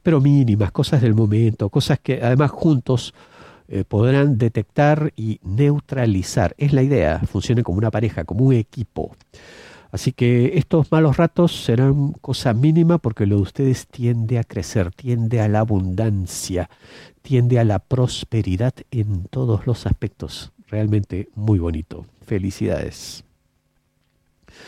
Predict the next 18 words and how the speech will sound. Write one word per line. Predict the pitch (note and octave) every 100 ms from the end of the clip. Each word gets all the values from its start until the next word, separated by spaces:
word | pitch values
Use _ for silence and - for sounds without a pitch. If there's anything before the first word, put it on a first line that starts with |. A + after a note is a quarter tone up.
| - - - -
Bueno, | C3
pues, | D3 - - - - - - -
amor, | A2 G#2 A#2
parejas, | - B2+ C3+ - D3+ - - - - - -
como | G#2+ G#2+
tema, | C#3+ C#3 F#3
se | - -
agotó | G#2 G#2 A#2
esta | A2 B2
semana. | - C3 C3 F3 - _ _ - - - - - - - _ _
Ahora, | F2+ G2 C3+ _ _ _ _ _ _ - - - - -
¿qué | A#2+
viene? | C#3+ G2 F#2+ - - _ _
Seguimos | - A2+ G#2+ E3+ E3+ C3
románticos, | A#2 B2 E3+ B2+ G2 D2+ D2+ - - -
claro | F#2 G#2 C#3+ C#3
que | - F#2
sí. | - G2+